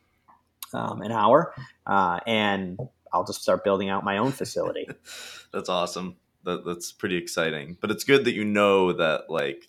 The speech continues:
Speaker 2: that's gonna happen, right? So it's on your radar already.
Speaker 1: Yeah, I mean, it's like, it's the, um, it's the playbook on how to grow a food-based consumer product good business, right? It, that's what it is. This is, you know, you can almost think of it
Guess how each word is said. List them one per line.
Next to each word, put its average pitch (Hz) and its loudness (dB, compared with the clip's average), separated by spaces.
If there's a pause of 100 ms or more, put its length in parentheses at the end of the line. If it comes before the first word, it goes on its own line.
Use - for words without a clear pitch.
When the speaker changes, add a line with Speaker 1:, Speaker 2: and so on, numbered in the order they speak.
Speaker 2:
that's 92 2
gonna 87 2
happen, 82 -2
right? 71 -2
So 90 -4
it's 76 -6
on 73 -2
your 65 -6
radar 58 0
already. 55 -6 (160)
Speaker 1:
Yeah, 117 12
I 120 4
mean, 151 8
it's - 8
like, 117 8
it's 123 2
the, 131 10
um, 110 6 (180)
it's 131 4
the 135 6
playbook 160 10
on 123 6
how 117 8
to 117 8
grow 104 4
a 92 0
food-based 98 -2
consumer 90 -6
product 82 -2
good - -6
business, - -8
right? 92 2 (480)
It, 104 0
that's 117 4
what 117 8
it 107 4
is. 104 2
This - -4
is, 101 -6
you 113 -2
know, 85 -6
you 101 -6
can 107 -6
almost 117 -2
think 104 -4
of 92 -6
it 87 -2